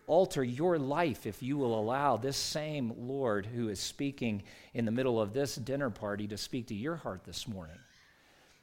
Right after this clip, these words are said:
Now, I want you to notice it's, it's a diverse gathering. There are three characters in particular who emerge here, though the crowd is bigger than just these three.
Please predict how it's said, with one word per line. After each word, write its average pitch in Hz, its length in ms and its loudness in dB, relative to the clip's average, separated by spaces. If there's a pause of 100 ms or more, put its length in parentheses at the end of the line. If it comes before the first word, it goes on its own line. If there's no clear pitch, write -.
(120)
Now, - 60 -10
I - 60 -6
want 233 180 -4
you 180 80 2
to 147 80 2
notice 147 400 6
it's, - 360 -2 (140)
it's 190 180 0
a 294 60 0
diverse 147 460 2
gathering. 131 600 -2 (880)
There 156 140 2
are 147 40 2
three 220 260 4
characters 190 580 8
in 131 100 2
particular 127 580 4
who 135 220 6
emerge 143 540 6
here, 127 180 4
though 151 180 8
the 135 240 0
crowd 185 340 12
is 117 140 6
bigger 160 240 10
than 131 160 4
just 151 220 2
these 123 200 0
three. 175 360 6